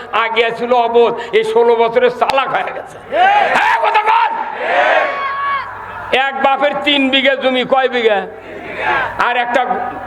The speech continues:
গাবি আছিল, দুধের গাবি, বাপ মরে গেছে,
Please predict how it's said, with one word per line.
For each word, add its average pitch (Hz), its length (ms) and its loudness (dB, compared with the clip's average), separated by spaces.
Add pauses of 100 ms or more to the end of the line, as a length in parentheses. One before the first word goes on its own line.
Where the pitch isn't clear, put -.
(240)
গাবি 233 300 2
আছিল, 254 320 2
দুধের 220 420 2
গাবি, 214 320 0 (260)
বাপ 247 240 2
মরে 254 320 4
গেছে, 262 380 4